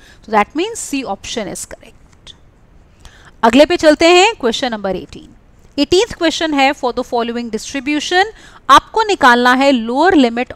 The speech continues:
of modal class। अब देखो modal class क्या होती है? Class with maximum frequency।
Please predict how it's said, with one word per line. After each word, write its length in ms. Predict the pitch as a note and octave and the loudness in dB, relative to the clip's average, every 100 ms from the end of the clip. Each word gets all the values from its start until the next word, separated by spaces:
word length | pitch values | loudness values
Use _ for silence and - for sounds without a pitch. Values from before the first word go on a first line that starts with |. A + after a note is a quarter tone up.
| G#3+ | -6
of 100 | A3 - G#3+ | -6 -10 -12
modal 240 | G3+ F#3 - | -8 -8 -8
class। 260 | - F#3+ - - - - - - | -12 -12 -16 -20 -20 -20 -10 -2
अब 100 | D#4+ | 0
देखो 280 | F4+ F#4 G#4+ D4 | 0 -2 -4 -2
modal 300 | D#4 F#4 G#4+ | 2 4 6
class 280 | F#4 F#4 F4+ - | 6 4 4 2
क्या 120 | F#4 | 2
होती 320 | C4 B3 B3+ | 2 -2 -2
है? 200 | C4 D4 G4+ - | 0 0 -4 0
Class 380 | B3 A#3 C#4 - B3+ | 4 6 4 2 -6
with 260 | C4 - | -6 -4
maximum 600 | G#3+ G3 - B3 B3 C#4+ D#4 | -6 -6 -8 -8 -6 -8 -10
frequency। 640 | A#3+ A3 G3 F3+ - | -14 -14 -16 -18 -18